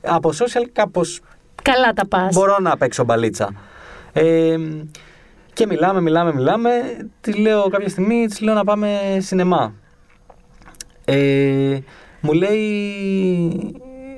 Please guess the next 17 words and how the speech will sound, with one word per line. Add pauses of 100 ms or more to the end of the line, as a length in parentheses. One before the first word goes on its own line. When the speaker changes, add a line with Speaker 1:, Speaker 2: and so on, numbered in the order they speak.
(160)
Speaker 1:
τι, (120)
α,
είχε
βγει
το
Deadpool
τότε.
Speaker 2:
Ωραία,
Speaker 1:
Της
Speaker 2:
ναι.
Speaker 1:
λέω
να (100)
πάμε
να
δούμε (120)
το
Deadpool.